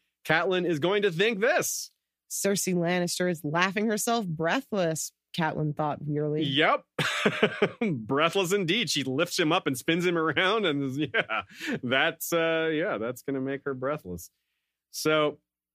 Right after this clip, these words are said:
Speaker 1: uh, also in reference to Alistair Thorne, he talks about,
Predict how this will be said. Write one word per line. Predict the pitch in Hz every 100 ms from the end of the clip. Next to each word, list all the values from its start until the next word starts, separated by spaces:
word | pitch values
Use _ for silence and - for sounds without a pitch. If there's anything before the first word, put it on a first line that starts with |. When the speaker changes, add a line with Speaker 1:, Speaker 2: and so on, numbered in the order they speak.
| _ _ _ _ -
Speaker 1:
uh, | 202 - -
also | 180 226 220 214 208
in | 180
reference | 170 175 165
to | 165
Alistair | 143 165 147 120 156
Thorne, | 196 170 147 143 -
he | 139 143
talks | 151 151 156
about, | 135 143 139